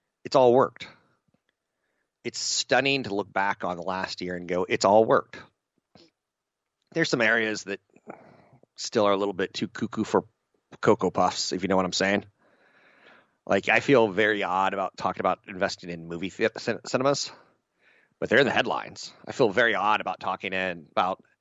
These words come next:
investing in cruise lines, but the cruise industry came out today and said, "Yeah, we'll be back at record revenue in about two or three years." That's how long it's gonna take for the mentality to really get all of our boats back on the water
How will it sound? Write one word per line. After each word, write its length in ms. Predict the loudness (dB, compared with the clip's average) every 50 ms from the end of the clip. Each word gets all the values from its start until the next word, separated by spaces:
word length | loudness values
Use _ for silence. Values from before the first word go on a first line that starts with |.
| _ _ _ _ _ _ _
investing 460 | -8 -4 -2 0 0 0 -2 -6 -12
in 80 | -14 -10
cruise 320 | -6 -2 -2 -2 0 -2
lines, 540 | -4 -4 -4 -6 -8 -10 -10 -10 -12 -12 -12 -16 -20 -20 _ _
but 320 | -8 -4 -2 0 0 -2 -4 _ _ _ _ _ _ _ _ _ _ _ _ _ _ _ _ _ _ _ -12
the 60 | -2
cruise 280 | 2 4 6 6 6 4
industry 320 | 0 -2 -4 -8 -8 -6
came 180 | -4 -4 -2 0
out 180 | 0 -2 -2
today 260 | -4 -2 -2 0 0
and 120 | 0 -2 -4
said, 300 | -2 0 0 0 0 -2 -6 -20 -20 -14 -4
"Yeah, 280 | 0 2 4 6 4
we'll 200 | 4 4 4 2
be 140 | 0 0 0
back 260 | 2 2 2 2 0
at 60 | -2
record 260 | -2 -2 -2 -2 -2 -2
revenue 380 | -2 -4 -4 -4 -6 -6 -6 -8 -10 -10
in 100 | -8 -2
about 240 | 0 2 2 2 0
two 180 | -4 -6 -4 -4
or 60 | -4
three 280 | -4 -4 -4 -4 -2 -2
years." 520 | -4 -6 -8 -10 -10 -10 -10 -10 -12 -14 -20 _ _ _ _ _ _ _ _ _ _ _ _ _ _ _ _ _ _ _ _ _ _ _ _ _ _ _ _ _ _ _ _ _ _
That's 160 | 0 0 2
how 80 | 2 2
long 240 | 4 4 4 2 2
it's 140 | -2 -6 -6
gonna 120 | -8 -8
take 280 | -6 -4 -4 -4 -6 -8
for 140 | -10 -10
the 100 | -8 -8
mentality 720 | -10 -10 -10 -12 -12 -10 -6 -4 -2 -2 -2 -2 -4 -8 -10
to 120 | -10 -8
really 600 | -6 -4 0 2 4 6 6 6 6 4 0 -4
get 220 | -6 -4 -4 -4 -2
all 220 | 0 2 4 4
of 80 | 6 4
our 100 | 4 2
boats 280 | 0 -2 -4 -4 -4 -6
back 300 | _ -4 -2 -2 -2 -2
on 100 | -2 -2
the 60 | -4
water 400 | -6 -2 0 0 2 2 0